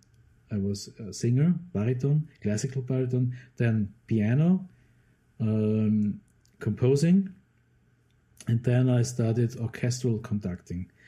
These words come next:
because I always wanted to conduct, conduct my pieces on my own because I was not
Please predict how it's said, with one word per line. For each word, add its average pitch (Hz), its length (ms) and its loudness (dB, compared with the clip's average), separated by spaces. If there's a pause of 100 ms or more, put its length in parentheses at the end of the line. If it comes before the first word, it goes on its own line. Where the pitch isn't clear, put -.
(140)
because 123 260 0
I 147 60 0
always 135 420 2
wanted 123 380 0
to 123 100 0
conduct, 127 340 -2
conduct 127 480 -2
my 120 440 0 (800)
pieces 143 420 0
on 123 180 2
my 123 140 4
own 131 460 2 (840)
because 123 360 -2
I 123 80 0
was 123 220 0
not 135 160 0